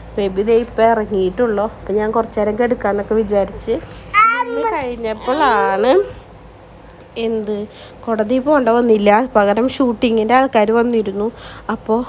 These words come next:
അവരുടെ കൂടെ ഷൂട്ടിങ്ങിൻ്റെ കാര്യങ്ങൾക്ക് വേണ്ടി പോകേണ്ടി വന്നിരുന്നു. അപ്പോൾ അതിനൊക്കെ പോയി കഴിഞ്ഞ് ഷൂട്ടിങ്ങൊക്കെ നേരെ തീർത്ത്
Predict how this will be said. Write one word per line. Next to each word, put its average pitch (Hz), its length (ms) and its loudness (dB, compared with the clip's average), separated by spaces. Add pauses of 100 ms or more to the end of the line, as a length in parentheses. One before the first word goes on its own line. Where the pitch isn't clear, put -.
(180)
അവരുടെ 220 320 4
കൂടെ 254 220 2
ഷൂട്ടിങ്ങിൻ്റെ 226 720 0
കാര്യങ്ങൾക്ക് 226 540 2
വേണ്ടി 220 240 4
പോകേണ്ടി 214 380 2
വന്നിരുന്നു. 190 600 -2 (460)
അപ്പോൾ 214 200 -2
അതിനൊക്കെ 220 360 0
പോയി 262 320 4
കഴിഞ്ഞ് 262 320 4
ഷൂട്ടിങ്ങൊക്കെ 247 560 0
നേരെ 247 400 4
തീർത്ത് 254 500 0